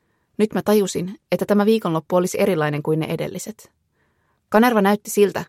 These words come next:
kuin se olisi potkaissut varpaansa kiveen, ja se takelteli sanoessaan kavereita. "Mitä sä tarkoitat?"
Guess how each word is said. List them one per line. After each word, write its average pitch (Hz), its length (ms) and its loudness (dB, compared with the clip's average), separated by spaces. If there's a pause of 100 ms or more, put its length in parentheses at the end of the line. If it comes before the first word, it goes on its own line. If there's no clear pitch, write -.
(240)
kuin 170 160 -2
se 185 80 0
olisi 175 180 -2
potkaissut 190 560 -4
varpaansa 208 540 0
kiveen, 170 440 -4 (540)
ja 196 80 -6
se 196 140 -2
takelteli 180 460 0
sanoessaan 160 560 -4
kavereita. 160 580 -6 (1300)
"Mitä 226 160 -2
sä 214 100 -4
tarkoitat?" - 640 -6